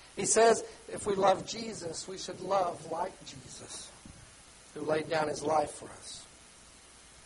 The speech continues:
But he says,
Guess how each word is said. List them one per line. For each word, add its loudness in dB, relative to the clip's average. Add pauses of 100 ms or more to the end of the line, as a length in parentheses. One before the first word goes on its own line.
(1700)
But -12
he -12
says, 4